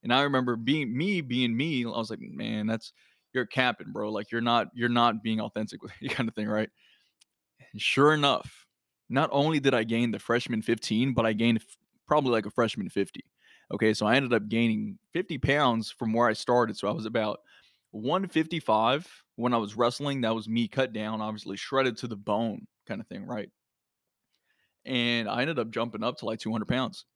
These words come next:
Jumped up to two hundred. Obviously, at the time, I was smoking a lot of weed. I was drinking. I was, uh, take-, taking some drugs, if you, if that makes sense, right? Like,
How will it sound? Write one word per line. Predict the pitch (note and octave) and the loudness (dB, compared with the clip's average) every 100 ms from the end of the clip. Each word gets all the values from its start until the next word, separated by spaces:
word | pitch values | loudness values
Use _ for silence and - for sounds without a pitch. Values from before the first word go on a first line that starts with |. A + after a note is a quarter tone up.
| _ _ _ _ - | _ _ _ _ -4
Jumped | A#2+ B2 | 0 0
up | A#2 | 0
to | - | -4
two | - C3 | -4 0
hundred. | B2+ B2 | 2 4
Obviously, | B2 A#2 B2+ | 4 4 -2
at | |
the | A2 | -2
time, | G2+ A#2+ A2+ | -2 -2 -2
I | |
was | A2 | -6
smoking | - C3 B2+ B2+ | -2 2 2 2
a | |
lot | A#2 A#2 | 0 -2
of | G#2+ | -2
weed. | A2+ A2+ A2+ G#2+ | -4 -4 -4 -4
I | |
was | F#2+ - | -8 -8
drinking. | - B2+ A2+ A#2+ A2+ A2+ - _ _ _ | 0 0 2 2 2 0 -6 _ _ _
I | - G#2+ | -4 -2
was, | G#2 G#2 - - - _ | -4 -6 -10 -12 -16 _
uh, | A2+ A2 G#2 - - _ | -4 -2 -4 -8 -16 _
take-, | - C3 - | 0 0 0
taking | - C3 B2 | 0 0 0
some | B2 | -4
drugs, | G#2+ A2 A2+ A#2 A2+ - - - | -2 2 2 2 -4 -12 -12 -4
if | A2+ | -2
you, | A2 G#2 | 0 0
if | |
that | A2+ A2 | 2 2
makes | A2 | 2
sense, | A2+ A2 - | 0 -2 0
right? | A2 A2 | 0 0
Like, | G#2 | -2